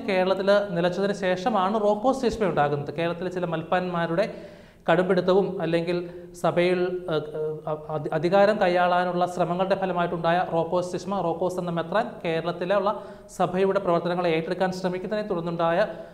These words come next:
കാര്യങ്ങളാണ് റോക്കോസ് ശീശ്മ. അത് നമ്മൾ മുൻ ക്ലാസ്സുകളിൽ കണ്ടതാണ്. പിന്നീട്, ഏ, ബെർണഡിൻ മെത്രാപ്പോലിത്തയുടെ മഹ്റോൻ ചൊല്ലലിലൂടെ ആയിരത്തി എണ്ണൂറ്റി അറുപത്തിരണ്ടിൽ അദ്ദേഹത്തിന് കേരളം വിടേണ്ട ഒരു സാഹചര്യമുണ്ടായി. അങ്ങനെ, ഏ, റോക്കോസ് ശീശ്മ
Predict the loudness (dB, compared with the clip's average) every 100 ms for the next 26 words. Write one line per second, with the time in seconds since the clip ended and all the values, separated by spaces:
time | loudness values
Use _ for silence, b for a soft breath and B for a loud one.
0 | -2 2 4 4 4 2 2 0 0 -2
1 | -2 -8 -2 0 0 -2 -2 0 0 0
2 | -2 -4 -4 -2 0 -2 -4 -2 -2 -2
3 | 2 4 2 0 -6 B B B -6 -2
4 | 2 4 4 0 -10 -10 -2 0 0 0
5 | 0 2 2 0 0 0 2 0 0 0
6 | 2 2 2 0 0 0 -2 -4 -2 0
7 | 0 2 2 2 2 0 -4 -6 B B
8 | B B -2 2 2 4 4 4 2 0
9 | 0 0 0 0 0 -2 2 4 4 2
10 | -2 0 0 2 0 0 -2 0 2 2
11 | -2 -4 0 0 0 B B B -4 0
12 | 0 -2 -6 -4 -4 0 2 2 2 0
13 | -4 -2